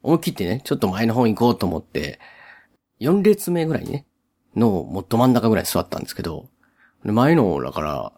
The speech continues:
三列をね、見てたら、ほぼ誰もいないんですけど、一人だけね、おじいさん、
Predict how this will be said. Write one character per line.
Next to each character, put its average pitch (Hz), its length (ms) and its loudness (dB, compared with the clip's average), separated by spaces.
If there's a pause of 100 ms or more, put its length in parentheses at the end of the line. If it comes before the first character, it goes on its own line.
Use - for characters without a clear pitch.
三 117 300 2
列 - 260 -2
を - 60 -12
ね、 69 120 -12
見 87 140 -8
て - 60 -16
た 73 100 -6
ら、 67 240 -10 (320)
ほ - 240 -6
ぼ 123 80 2
誰 95 200 0
も 87 140 2
い 92 60 2
な 85 80 -2
い 76 60 -4
ん - 20 -6
で 80 80 -10
す - 80 -6
け - 80 -8
ど、 76 220 -8 (520)
一 - 200 0
人 151 80 6
だ 135 80 4
け 123 100 0
ね、 - 260 -2 (720)
お 123 100 0
じ 160 260 4
い 151 40 2
さ - 360 0
ん、 - 140 -4